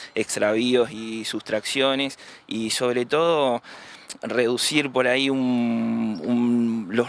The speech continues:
los rumores y la, la tiranía del rumor, digamos, en cuanto a lo que hace el personal policial con el arma. Es una, una marca bien identificable al costado de la, de la pistola que evacúa cualquier tipo de, de dudas. Con estas pistolas en particular lo que se prevé es,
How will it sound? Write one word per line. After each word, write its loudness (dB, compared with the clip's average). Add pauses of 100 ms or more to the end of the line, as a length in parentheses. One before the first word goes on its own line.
(160)
los 0
rumores 2
y -8
la, -4
la -2
tiranía 0
del -2
rumor, -4
digamos, -2
en -8
cuanto -2
a 4
lo -4
que -4
hace -4
el -8
personal -4
policial 0
con -2
el -4
arma. -8
Es -2
una, 0 (260)
una 2
marca 2
bien 2
identificable 0
al 0
costado 2
de 0
la, 0 (240)
de -2
la 8
pistola 0
que -6
evacúa 0
cualquier -4
tipo -10
de, -10 (340)
de 2
dudas. -2 (180)
Con 4
estas 0 (120)
pistolas -2
en -2
particular 0
lo 0
que -8
se -10
prevé 0
es, -8